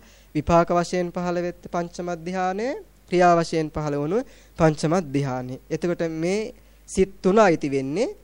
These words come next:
උපේක්ෂා සහගතයි. ඇයි උපේක්ඛා ඒකග්ගතානේ. ඒ නිසා ඒව අයිති වෙන්නේ උපේක්ෂා වේදනාවට. ඉතින් සංක්ෂිප්ත ආකාරයට කෙටියෙන් මතක තියාගන්න. සිත් දොළහක් සෝමනස්සයි,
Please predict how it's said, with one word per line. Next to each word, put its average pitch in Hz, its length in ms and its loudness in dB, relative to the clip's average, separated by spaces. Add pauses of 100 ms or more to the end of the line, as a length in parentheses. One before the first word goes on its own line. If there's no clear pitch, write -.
(300)
උපේක්ෂා 185 600 0 (140)
සහගතයි. 147 600 -6
ඇයි 147 180 -6
උපේක්ඛා 190 500 0
ඒකග්ගතානේ. 208 720 -4 (100)
ඒ 160 160 -2
නිසා 175 220 -2
ඒව 156 120 0
අයිති 139 280 -4
වෙන්නේ 151 300 -6 (320)
උපේක්ෂා 156 580 0
වේදනාවට. 127 500 -4
ඉතින් 143 120 -8
සංක්ෂිප්ත 160 540 -6
ආකාරයට 127 640 -10 (200)
කෙටියෙන් 156 360 2
මතක 131 280 -6
තියාගන්න. 127 520 -10 (480)
සිත් 185 300 2
දොළහක් 156 520 4 (600)
සෝමනස්සයි, 180 920 2